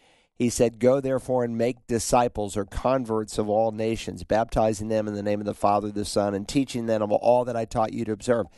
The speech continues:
This is his commission that he gave to all of his people. It's called the Great Commission. So if he's Lord, then this is not my idea. This is his idea.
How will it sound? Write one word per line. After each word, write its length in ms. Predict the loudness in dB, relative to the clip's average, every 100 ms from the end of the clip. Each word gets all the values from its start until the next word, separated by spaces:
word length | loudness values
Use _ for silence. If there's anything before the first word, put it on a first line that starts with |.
| -20 _ 0
This 240 | 2 2
is 140 | 0 0
his 220 | 0 0
commission 500 | -2 0 0 0 -2
that 140 | 0
he 80 | -2
gave 280 | -2 -2 0
to 100 | 2
all 240 | 4 2
of 80 | 0
his 160 | -6 -6
people. 500 | -2 -2 -2 -10 -10 _ -20 -20 _
It's 100 | 2
called 240 | 2 2
the 60 | -2
Great 340 | 0 0 0
Commission. 640 | -6 -2 -2 -2 -6 -10 _ _ _ -4
So 220 | 2 2
if 140 | 2
he's 320 | -2 0 -2 -2
Lord, 480 | 2 2 0 -2
then 180 | -6 -4
this 240 | -4 -4 -4
is 100 | 0
not 260 | 0 0
my 360 | 0 0 2 0
idea. 720 | -2 -4 -2 -2 -2 -4 -8 _ -12
This 380 | 0 0 2 0
is 360 | 0 0 -4 -6
his 280 | 0 0 2
idea. 560 | 0 0 -2 -2 -4